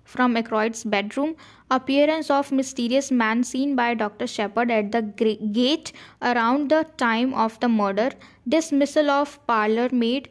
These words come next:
good worker, but no one could understand why would be asked to leave। अब देखो, यहाँ पे एक चीज़ समझनी है, जो पुलिस है उसको तो पूरा शक है राल्फ पैटन पे,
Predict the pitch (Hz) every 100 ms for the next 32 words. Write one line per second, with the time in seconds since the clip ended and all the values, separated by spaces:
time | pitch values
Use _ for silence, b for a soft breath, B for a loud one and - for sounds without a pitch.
0 | b b _ 226 254 311 277 226 214 220
1 | 254 226 214 220 220 240 277 254 240 240
2 | 240 214 - 214 226 - 202 196 226 226
3 | 202 233 302 330 294 311 - 226 240 -
4 | 247 262 262 277 247 208 - 254 247 277
5 | 277 285 262 254 285 294 294 247 285 -
6 | 262 233 220 247 233 226 269 262 262 277
7 | 302 294 294 320 320 254 - 233 294 277
8 | 269 277 269 247 285 262 226 233 - 214
9 | 208 214 214 208